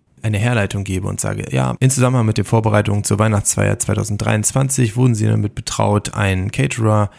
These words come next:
zu beauftragen. Und da haben Sie dann folgende drei Catering-Unternehmen per E-Mail, äh, Ihrem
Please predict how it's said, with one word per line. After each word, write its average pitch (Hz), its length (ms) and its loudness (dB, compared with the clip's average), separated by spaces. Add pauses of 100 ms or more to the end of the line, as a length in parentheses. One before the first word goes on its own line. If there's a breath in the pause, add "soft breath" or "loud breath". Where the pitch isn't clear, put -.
(200 loud breath)
zu - 160 -4
beauftragen. 113 800 0
Und 107 140 -2
da 95 80 0
haben 95 120 -2
Sie 98 140 -6
dann 95 320 -2
folgende 104 400 -4
drei 98 420 0 (760)
Catering-Unternehmen 98 880 0
per 98 200 0
E-Mail, 107 440 2 (260 loud breath)
äh, - 80 -4
Ihrem 98 360 0